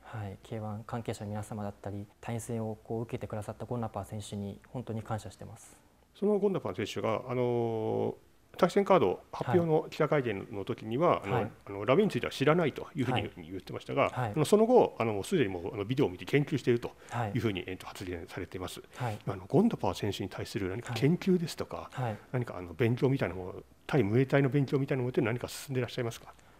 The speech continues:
Speaker 1: そうですね。ムエタイの勉強をしていく、こう、流れで、またムエタイの歴史の中でラウェイとの関わりがあったりとか、ミャンマーとの関わりがあることがすごく面白くて、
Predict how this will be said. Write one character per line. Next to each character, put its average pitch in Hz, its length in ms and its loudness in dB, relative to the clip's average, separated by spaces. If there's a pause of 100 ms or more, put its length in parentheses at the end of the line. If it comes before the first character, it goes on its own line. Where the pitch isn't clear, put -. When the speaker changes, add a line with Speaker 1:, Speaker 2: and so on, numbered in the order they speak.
Speaker 1:
そ - 300 -4
う 160 40 6
で 151 60 4
す - 120 -2
ね。 117 80 0
ム 139 120 4
エ 156 80 4
タ 170 160 2
イ 175 60 2
の 170 100 2
勉 165 180 4
強 170 200 2
を 165 40 4
し - 80 -2
て - 160 0
い 156 60 2
く、 160 600 2
こ 147 600 2 (100)
う、 - 20 -6
流 131 280 4
れ 151 80 4
で、 107 420 0 (320)
ま 123 120 -6
た 156 360 4
ム 143 140 -2
エ 139 80 -2
タ 143 100 2
イ 139 40 2
の 139 80 0
歴 135 200 0
史 - 80 -2
の 139 40 2
中 131 160 0
で 107 60 0
ラ 113 140 2
ウ 123 60 0
ェ 131 80 4
イ - 20 2
と 107 100 -6
の 104 60 -6
関 - 200 -10
わ 101 100 -2
り 107 80 -4
が 107 80 -2
あ 104 40 -2
っ 104 80 -14
た - 80 -8
り 98 80 -8
と - 120 -18
か、 90 340 -8
ミ 131 100 -4
ャ 127 40 -4
ン 113 80 -4
マ 101 80 -2
ー - 20 -12
と - 80 -6
の 98 60 -6
関 - 180 -10
わ 107 80 0
り 110 60 -2
が 107 80 0
あ - 20 0
る 104 80 -4
こ - 100 -12
と 101 80 -12
が - 100 -14
す - 100 -10
ご 107 80 -4
く - 140 -12
面 104 180 -6
白 110 200 -8
く - 120 -16
て、 92 300 -10